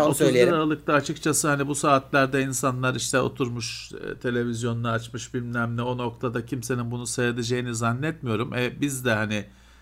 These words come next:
Speaker 2: biz de bir otuz bir Aralık'ı idrak edelim. E,
Speaker 1: <laughs>
Speaker 2: dolayısıyla herhalde bir gün önce kaydediyor. Yayın
Speaker 1: Evet,
Speaker 2: olacak
Speaker 1: Perşembe.
Speaker 2: yine.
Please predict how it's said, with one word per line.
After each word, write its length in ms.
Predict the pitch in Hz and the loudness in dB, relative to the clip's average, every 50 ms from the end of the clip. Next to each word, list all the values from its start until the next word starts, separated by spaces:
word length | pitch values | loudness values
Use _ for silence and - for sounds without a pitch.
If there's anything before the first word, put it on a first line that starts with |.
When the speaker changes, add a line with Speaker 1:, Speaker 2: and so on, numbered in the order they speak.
| - _ _ _ - | -20 _ _ _ -2
Speaker 2:
biz 240 | 135 127 127 123 | -2 -2 0 2
de 140 | 127 123 117 | 2 2 4
bir 300 | 120 117 113 123 - 113 - - | 4 2 2 2 0 -2 -6 -8
otuz 360 | - 117 117 - 120 107 110 | -6 -6 -4 -4 -4 -4 -2
bir 100 | 120 113 | -2 -2
Aralık'ı 640 | 113 117 113 110 104 104 110 113 110 110 107 - - - | 0 0 0 -2 -2 -2 -2 -2 0 0 -2 -2 -4 -6
idrak 480 | 117 120 117 117 120 120 113 107 110 - | -6 -4 -4 0 2 2 2 2 2 0
edelim. 380 | 107 98 107 104 143 196 190 - - - - - - - - - | 0 2 2 2 2 0 -2 -4 -10 -20 -20 -20 -20 -20 -10 -6
E, 140 | 151 127 - | -6 -2 0
Speaker 1:
<laughs> 240 | 120 120 120 120 117 | 2 2 4 4 6
Speaker 2:
dolayısıyla 880 | 143 143 156 165 165 165 127 - 185 165 160 175 170 165 165 - - - - - - _ | 6 6 6 6 4 4 4 4 4 4 6 6 6 6 6 4 0 -6 -14 -20 -20 _
herhalde 540 | - 160 170 156 151 139 135 131 156 156 147 | -2 0 4 6 6 6 6 6 4 2 2
bir 60 | 147 | 2
gün 160 | 143 143 151 147 | 2 2 0 0
önce 360 | 143 139 139 135 143 139 139 | 0 0 0 2 0 0 4
kaydediyor. 520 | 147 127 113 107 104 107 117 151 190 196 | 4 4 4 6 4 4 4 6 4 6
Yayın 240 | 175 175 196 220 262 | 6 6 6 6 6
Speaker 1:
Evet, 120 | 269 - | 6 6
Speaker 2:
olacak 180 | 294 277 262 - | 4 6 6 6
Speaker 1:
Perşembe. 300 | - - - - 120 92 | 6 6 6 4 4 4
Speaker 2:
yine. 100 | 80 - | 2 0